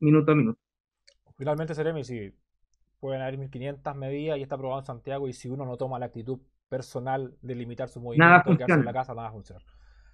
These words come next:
Speaker 1: Nada
Speaker 2: Seremi, muchas
Speaker 1: funciona.
Speaker 2: gracias por el tiempo, nos pasamos un par de minutos, muy amable, como siempre, un gusto conversar con usted, ¿eh?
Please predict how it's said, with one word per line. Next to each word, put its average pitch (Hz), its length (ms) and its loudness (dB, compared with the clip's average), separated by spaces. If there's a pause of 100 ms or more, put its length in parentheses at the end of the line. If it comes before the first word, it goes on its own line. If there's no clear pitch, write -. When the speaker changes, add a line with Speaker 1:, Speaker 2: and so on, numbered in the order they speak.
(280)
Speaker 1:
Nada 156 180 8
Speaker 2:
Seremi, 160 80 10
muchas 156 60 10
Speaker 1:
funciona. 185 220 4
Speaker 2:
gracias 190 220 2
por 185 120 0
el 175 100 -2
tiempo, 190 480 -2
nos 156 140 -4
pasamos 165 280 -4
un 156 60 -10
par 160 140 0
de 156 80 -2
minutos, 160 320 -4
muy 160 140 -4
amable, 156 280 0
como 143 160 -8
siempre, 143 240 -6
un 135 60 -6
gusto 139 180 -6
conversar 131 260 -6
con 131 120 -8
usted, 110 180 -10
¿eh? 120 80 -8